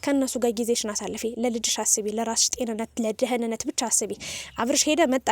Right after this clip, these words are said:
ቀረ ምንም አይሰራልሽም። በዚህ ሰዓት ምን ያደርግልሻል እንዴ? በዛሬ በጭንቅ ጊዜሽ፣ በጭንቅ ሰዓትሽ አብሮሽ ያልሆነ ሰው ምን ያደርግልሻል? በቃ ወደ ራስሽ ተመለሽ። ይሄ ነው መልእክቴ።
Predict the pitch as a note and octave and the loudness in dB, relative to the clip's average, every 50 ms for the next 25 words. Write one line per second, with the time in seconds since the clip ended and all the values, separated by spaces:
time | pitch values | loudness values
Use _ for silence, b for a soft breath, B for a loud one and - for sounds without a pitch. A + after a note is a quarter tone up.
0 | A3 - - G#3+ G#3+ A3 A3 C4 D#4+ G#4 G#4+ G4+ F4+ D4+ - C#4+ B3+ A3+ A3 A3 | 2 2 0 0 0 0 2 2 4 4 4 4 4 4 4 2 2 0 0 0
1 | G#3+ - G#3+ G3 - - - A3 A3+ A3+ A3+ A#3 - A3 - - - - - - | 0 -2 -2 -4 -6 -6 -2 0 0 2 4 2 2 2 0 -2 -6 -8 -4 0
2 | A#3+ B3+ C#4+ D#4 D#4+ E4+ E4 D4+ B3+ C#4+ C#4 C4+ C4+ - C4+ A#3+ A3 - - A3 | 2 4 6 6 6 6 4 4 2 0 0 0 2 2 2 0 0 -2 -4 -4
3 | A3+ A3 G#3 D4 G4+ A4+ B B B B B G#3+ B3+ B3+ C4 B3+ B3+ C#4+ D4 D4 | -2 2 2 2 2 2 B B B B B 2 2 4 6 6 6 8 8 6
4 | D4 - C#4+ C#4+ C#4 - - - C4 - - - - - - _ _ - C4 C4 | 6 4 2 0 0 0 -2 -2 -2 -6 -10 -10 -10 -14 -20 _ _ -4 0 2
5 | C#4 C#4+ C4 - A3 C4 C4 - C#4+ C#4 C#4 C4+ - D4 C4+ C4 - A#3 - B3 | 2 2 0 2 2 4 4 4 2 0 -2 0 0 2 0 0 0 -2 -2 -2
6 | A#3 B3 A#3+ C4+ B3+ C4+ B3 A#3+ C4 C4 B3+ B3 - F#4 A4+ B B B B B | -2 0 0 0 0 0 0 0 0 0 0 0 0 0 -2 B B B B B
7 | D4+ F#4 G4 G#4 F#4 D4+ C#4+ A#3 B3 A3 A#3+ A3+ A#3+ - A3 - - - - - | 2 2 2 2 2 2 2 2 0 -2 0 0 0 -2 -2 -6 -8 -14 -20 -20
8 | - - - - - - C#4 D4+ F4+ - F#4 F4+ E4+ D#4+ D#4+ D4 D4 C#4 - - | -20 -20 -20 -20 -12 -2 0 0 0 2 2 2 4 4 4 4 2 2 0 0
9 | - - B3 A3 A3 G#3+ A3 - - b b b b - C4+ D4+ D#4+ D4 C4+ A#3+ | 0 -2 -2 0 -2 -2 -2 -2 -4 b b b b 0 2 2 4 4 2 2
10 | A3+ A3 A3 A3 A#3+ A#3+ - - | 0 0 2 2 0 0 2 0